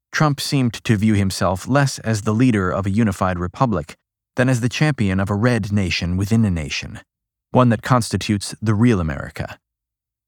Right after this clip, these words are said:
If anything, Trump has assumed that factional role even more overtly in his two thousand twenty-four campaign, promising that he will deliver retribution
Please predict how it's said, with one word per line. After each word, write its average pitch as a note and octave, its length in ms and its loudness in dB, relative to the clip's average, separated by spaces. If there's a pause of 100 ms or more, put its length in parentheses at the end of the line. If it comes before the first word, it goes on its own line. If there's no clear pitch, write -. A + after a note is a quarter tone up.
(160)
If G#2 140 2
anything, G#2 460 2 (440)
Trump C#3 240 2
has A#2 180 2
assumed G#2+ 460 2
that G#2+ 220 -2
factional G2+ 580 0
role G2 340 0
even A#2+ 260 2
more A2+ 260 4
overtly G2+ 680 -2
in E2 100 -2
his G2 160 0
two A#2 160 0
thousand F#2 320 -2
twenty-four F#2+ 460 -2
campaign, D2 640 -6 (380)
promising B2 580 2
that E2+ 140 -6
he G#2 80 -2
will G#2+ 160 0
deliver G2+ 580 0
retribution A2 920 0